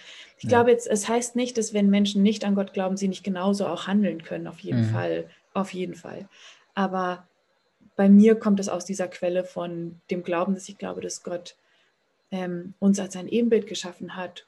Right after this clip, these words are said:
Speaker 1: uns wunderbar und einzigartig gemacht hat
Speaker 2: Mhm.
Speaker 1: und wir auf diesem Weg, auf dieser Erde erleben dürfen, dass er einen Platz und einen Ort und eine Berufung für uns hat.
Speaker 2: Mhm.
Speaker 1: Genau. Und Menschen zu helfen, da reinzukommen,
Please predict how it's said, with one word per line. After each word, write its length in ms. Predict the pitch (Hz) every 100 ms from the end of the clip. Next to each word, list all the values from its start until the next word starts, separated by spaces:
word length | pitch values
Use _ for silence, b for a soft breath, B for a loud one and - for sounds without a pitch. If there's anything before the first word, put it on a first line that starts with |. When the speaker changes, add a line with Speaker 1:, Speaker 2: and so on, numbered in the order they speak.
| _
Speaker 1:
uns 340 | 180 - 190
wunderbar 840 | 185 226 240 190 175 156 175 208 -
und 180 | 190 -
einzigartig 640 | 180 196 208 202 208 -
gemacht 320 | 208 208 -
hat 180 | 233 - b b
Speaker 2:
Mhm. 240 | 123 110 113
Speaker 1:
und 140 | 202 -
wir 300 | 208 202 185
auf 160 | 208 208
diesem 420 | 208 196 196 202
Weg, 300 | 226 262 262
auf 120 | 196
dieser 240 | 202 196
Erde 460 | - 196 233 269 285 B B B _
erleben 460 | 208 202 202 202 202
dürfen, 360 | 202 202 202
dass 140 | 196 -
er 80 |
einen 100 | 185
Platz 460 | 196 - 196 202 -
und 160 | 196 185
einen 120 | 190
Ort 360 | - 180 190
und 60 | 175
eine 100 | 175
Berufung 440 | 170 160 160 175
für 140 | 160 -
uns 220 | 120 -
hat. 200 | - - _ _ -
Speaker 2:
Mhm. 260 | 107 104
Speaker 1:
Genau. 400 | 110 - 165 175 -
Und 200 | 196 202
Menschen 380 | 214 233 -
zu 120 | 202 175
helfen, 280 | 180 180
da 100 | 180
reinzukommen, 840 | 170 170 185 - 202 175 165 165